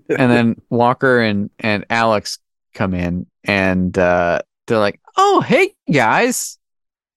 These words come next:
Speaker 2: And, uh, Trevette and Kristen are like, "Oh, hey, how are you?" They're not like, "Oh, yeah, we just broke up." <laughs>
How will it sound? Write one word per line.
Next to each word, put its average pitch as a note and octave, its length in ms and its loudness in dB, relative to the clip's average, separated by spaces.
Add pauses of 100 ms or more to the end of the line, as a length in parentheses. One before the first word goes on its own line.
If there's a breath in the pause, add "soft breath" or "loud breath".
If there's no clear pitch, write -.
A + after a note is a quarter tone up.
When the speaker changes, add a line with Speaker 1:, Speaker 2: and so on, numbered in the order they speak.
(160)
Speaker 2:
And, G#2 420 -2
uh, G2 360 0 (320)
Trevette G#2 480 0 (180)
and G#2 220 -8
Kristen G#2 300 -4
are F#2+ 40 -2
like, F#2+ 260 -2
"Oh, F4 260 2
hey, C#4+ 320 2
how A#3+ 240 2
are C4+ 200 2
you?" C#3+ 320 0
They're A#2+ 160 -2
not B2 160 0
like, G#2+ 240 -4 (240)
"Oh, F#3 60 2
yeah, D3+ 160 2
we C#3+ 140 0
just D3 200 -4
broke B2 220 -2
up." G#2 200 -6 (160)
<laughs> - 240 -14